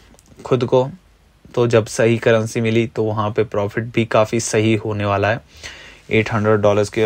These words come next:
around प्रॉफिट स्टैंड कर जाएगा हमारा, या सेवन हंड्रेड डॉलर्स के around। तो, अ, फिर हमारा नहीं, नाइंटी टू रिटर्न है, तो भाई यहाँ पे हमारा प्रॉफिट, अ,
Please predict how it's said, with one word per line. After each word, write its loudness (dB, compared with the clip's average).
around -2
प्रॉफिट -2
स्टैंड 0
कर 4
जाएगा 6
हमारा, 0
या 4
सेवन 4
हंड्रेड 2
डॉलर्स 4
के 0
around। 2
तो, 6
अ, 6
फिर 4
हमारा 4
नहीं, 0
नाइंटी 2
टू 4
रिटर्न 2
है, 0
तो 0
भाई 2
यहाँ 0
पे -2
हमारा 0
प्रॉफिट, -2
अ, -2